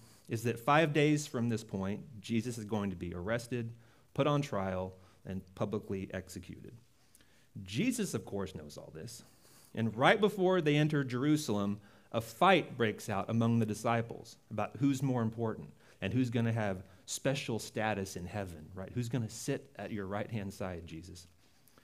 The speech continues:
And listen to how Jesus responds in the Gospel of Mark, chapter ten. "For even the Son of Man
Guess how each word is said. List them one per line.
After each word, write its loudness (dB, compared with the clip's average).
And 6
listen 6
to 6
how 8
Jesus 0
responds 2
in 0
the 0
Gospel 4
of 2
Mark, 2
chapter -4
ten. -8
"For 0
even 6
the 6
Son 4
of 0
Man 0